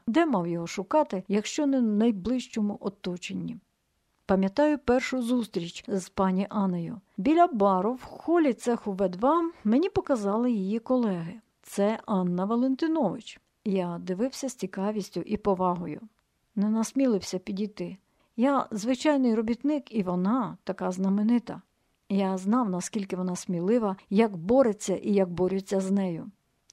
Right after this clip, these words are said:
Щиро був на її боці. На власній шкірі пережив долю звичайного працівника корабельні. Примус молодих робітників до дяки горілкою, данина,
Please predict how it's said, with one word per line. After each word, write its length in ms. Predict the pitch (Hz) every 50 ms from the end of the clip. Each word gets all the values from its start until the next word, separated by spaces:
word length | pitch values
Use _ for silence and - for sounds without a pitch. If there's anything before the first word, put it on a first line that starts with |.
| _ - -
Щиро 300 | - - 311 294 285 269
був 160 | 226 233 214
на 100 | 214 202
її 220 | 196 196 190 196
боці. 460 | 180 175 175 175 175 - - - - - - _ _ _ _ _ -
На 140 | 185 180 170
власній 420 | 180 185 208 233 - - 269 254
шкірі 340 | - - - 269 247 220 202
пережив 480 | 202 - 196 190 202 190 214 247 226
долю 360 | 214 180 214 240 262 247 233 220
звичайного 720 | - 196 185 202 247 247 - - 247 226 208 190 180 180
працівника 580 | 175 190 190 190 - 208 190 196 196 196 226 220
корабельні. 680 | 214 - 220 214 220 208 196 202 190 180 165 165 165 170 _ _ _ _ _ _ _ _ _ _ _
Примус 500 | - 214 233 254 233 190 175 170 - -
молодих 420 | 190 175 185 185 185 214 208 -
робітників 640 | 202 185 185 202 196 - 202 196 196 - 240 233 214
до 380 | 196 165 196 196 202 196 190 190 -
дяки 680 | 208 190 214 220 202 180 165 165 - - 214 202 202 220 214
горілкою, 880 | 208 170 214 202 185 170 175 196 190 180 - - 202 208 214 214 214 214 -
данина, 680 | 202 185 254 294 320 349 349 302 220 196 190 180 185